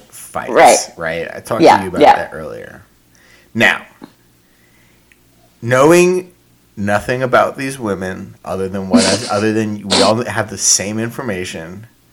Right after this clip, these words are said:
Speaker 2: Yeah.
Speaker 1: I can personally assure you that
Speaker 2: Mm-hmm.
Speaker 1: Raven is the best in bed out of
Speaker 2: <laughs>
Speaker 1: every
Speaker 2: Oh,
Speaker 1: woman
Speaker 2: yeah.
Speaker 1: in the house.
Speaker 2: Look, I'm not
Speaker 1: Because
Speaker 2: gonna
Speaker 1: she
Speaker 2: doubt
Speaker 1: is
Speaker 2: that.
Speaker 1: the craziest, and
Speaker 2: Yes.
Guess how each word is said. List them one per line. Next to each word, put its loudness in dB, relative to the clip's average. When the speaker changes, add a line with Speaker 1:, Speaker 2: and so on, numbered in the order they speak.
Speaker 2:
Yeah. 6
Speaker 1:
I 2
can -2
personally 4
assure 0
you -2
that 4
Speaker 2:
Mm-hmm. 8
Speaker 1:
Raven 4
is 6
the -6
best 2
in 0
bed -4
out 2
of -4
Speaker 2:
<laughs> -8
Speaker 1:
every 8
Speaker 2:
Oh, 10
Speaker 1:
woman 8
Speaker 2:
yeah. 8
Speaker 1:
in 2
the -2
house. -10
Speaker 2:
Look, 6
I'm 4
not -
Speaker 1:
Because 8
Speaker 2:
gonna 4
Speaker 1:
she 2
Speaker 2:
doubt 8
Speaker 1:
is 6
Speaker 2:
that. 0
Speaker 1:
the 2
craziest, 4
and 6
Speaker 2:
Yes. 0